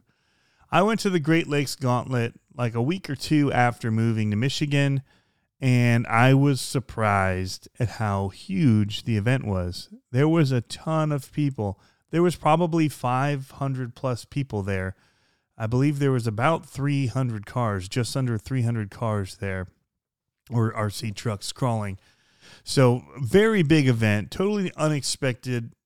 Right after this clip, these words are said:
to me how big it was gonna be. I had no idea. I just showed up with, you know, my couple trucks and just pulled in, um, in my truck and was like, "Whoa, <laughs> this is huge."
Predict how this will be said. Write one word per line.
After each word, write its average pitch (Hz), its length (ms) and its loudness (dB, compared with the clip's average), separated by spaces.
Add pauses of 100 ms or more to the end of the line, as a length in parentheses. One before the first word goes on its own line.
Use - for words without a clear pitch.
(560)
to 123 120 -2
me 123 460 2
how 117 300 -2
big 117 240 0
it - 20 -4
was 110 180 -2
gonna 104 200 0
be. 101 260 -2
I 107 80 0
had 127 220 2
no 131 160 4
idea. 110 400 0 (440)
I 123 140 -4
just 131 220 -2
showed 123 260 2
up 123 220 0
with, 113 280 -2
you 117 60 -2
know, 110 100 0
my 107 140 -2
couple 107 240 -4
trucks 170 460 0
and 113 200 -2
just 107 200 -8
pulled 117 240 -4
in, 127 340 0 (640)
um, 101 800 -2 (300)
in 113 200 0
my 98 180 -2
truck 175 420 -2 (260)
and 117 500 -2
was 104 200 -8
like, 98 200 -8
"Whoa, 101 560 -6 (720)
<laughs> - 640 -14
this - 180 -6
is 123 200 -4
huge." 202 540 -6